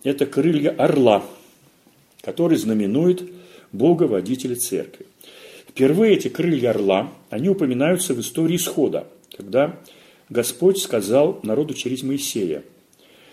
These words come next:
"Вы видели, что я сделал Египту, и я носил вас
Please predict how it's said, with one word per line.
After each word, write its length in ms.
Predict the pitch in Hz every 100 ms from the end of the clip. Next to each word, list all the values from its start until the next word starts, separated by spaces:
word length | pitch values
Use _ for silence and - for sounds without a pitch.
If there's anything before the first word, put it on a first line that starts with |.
| - _
"Вы 520 | - - 214 233 247 - - _ -
видели, 800 | 92 139 165 151 160 127 - - _
что 360 | - - 127 151
я 260 | 131 131
сделал 460 | 131 - 107 123 113
Египту, 600 | 104 98 92 117 - 90 - _ _ _ _ _ _ - - -
и 80 |
я 240 | 107 117 135
носил 580 | 104 98 - - 220 190
вас 440 | 117 139 117 -